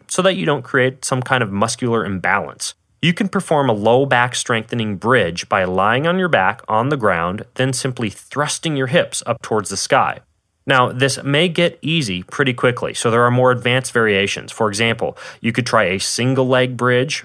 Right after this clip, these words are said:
or a stability ball bridge, and I'll put a link to both those videos in the show notes. Number two, medicine ball side throws. We're gonna finish with two of my favorite and most violent abdominal exercises.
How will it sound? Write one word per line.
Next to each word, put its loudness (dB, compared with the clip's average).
or 4
a -4
stability 0
ball 0
bridge, -10
and 0
I'll 2
put -2
a 0
link -2
to -4
both 0
those 0
videos -2
in -10
the -4
show 2
notes. -6
Number 2
two, 0
medicine 0
ball 6
side 2
throws. -8
We're 0
gonna 2
finish 0
with -4
two 2
of 2
my 0
favorite 0
and -2
most -2
violent 0
abdominal -2
exercises. -4